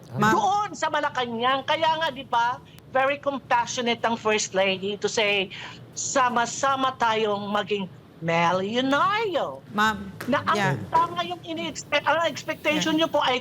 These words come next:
Speaker 3: tamang-tama.
Speaker 2: Yeah.
Speaker 3: Dahil dapat ang salita niya noon ay, "Salamat, Mel, sa pagtulong mo sa ating Pangulo na mairating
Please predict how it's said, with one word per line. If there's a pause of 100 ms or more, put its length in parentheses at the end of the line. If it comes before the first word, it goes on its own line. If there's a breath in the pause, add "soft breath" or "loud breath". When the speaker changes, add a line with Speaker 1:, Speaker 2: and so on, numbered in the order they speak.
Speaker 3:
tamang-tama. (320 loud breath)
Speaker 2:
Yeah.
Speaker 3:
Dahil
dapat
ang
salita
niya
noon (400)
ay, (1300 loud breath)
"Salamat,
Mel, (420)
sa
pagtulong
mo
sa
ating
Pangulo (280 loud breath)
na
mairating